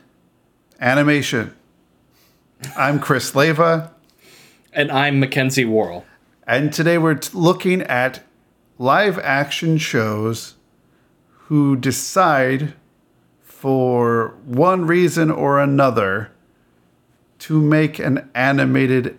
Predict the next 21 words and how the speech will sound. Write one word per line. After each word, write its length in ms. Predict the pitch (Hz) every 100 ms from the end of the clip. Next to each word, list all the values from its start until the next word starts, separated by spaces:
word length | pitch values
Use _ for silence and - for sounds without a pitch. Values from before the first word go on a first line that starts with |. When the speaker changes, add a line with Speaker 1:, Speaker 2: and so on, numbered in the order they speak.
| -
Speaker 1:
episode. 760 | 120 120 110 - 98 95 95 - _ _ _ _ _ _ _ _ _ _ _ _ _ _ _ _ _ _ _ _ _ _ _
So, 580 | - - 143 113 117 - _ _ _ _ _ _ _ _ _ _ _ _ -
we 80 | 131
want 240 | 143 135
to 40 | 143
talk 180 | 135
about 280 | 127 123 117
why 360 | 117 127 151 190
somebody 440 | - 160 135 123
would 180 | 120 117
do 180 | 117 110
this 520 | 113 135 - - - -
and 540 | 131 135 139 156 139
what 380 | 139 147 - - _ _
things 560 | _ 170 170 160 151 120
you 160 | 143 131
get 440 | 151 147 143 -
when 420 | 135 123 170 170
you 160 | 131 127
do 240 | 113 113
this. 480 | 110 113 139 - -